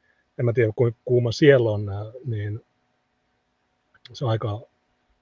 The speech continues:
No, ne tuo sen paskan ja sä, sä, niin sä olit kans kirjoittanut artikkeli, että joo, ne, ne jossain Tukholmassa pyörii ja kuvaa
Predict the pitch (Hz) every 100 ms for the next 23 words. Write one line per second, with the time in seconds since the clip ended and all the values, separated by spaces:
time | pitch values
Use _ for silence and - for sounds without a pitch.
0 | _ _ _ _ _ _ 185 147 170 190
1 | 196 247 190 185 165 208 - 139 131 135
2 | 139 165 131 175 175 185 170 165 160 180
3 | 165 180 160 151 151 165 135 104 123 110
4 | 104 - 120 123 117 123 285 - _ _
5 | _ _ 135 117 139 127 - 113 101 120
6 | - 104 98 - 101 _ _ _ _ _
7 | _ - _ 131 123 123 113 113 98 135
8 | 117 113 101 104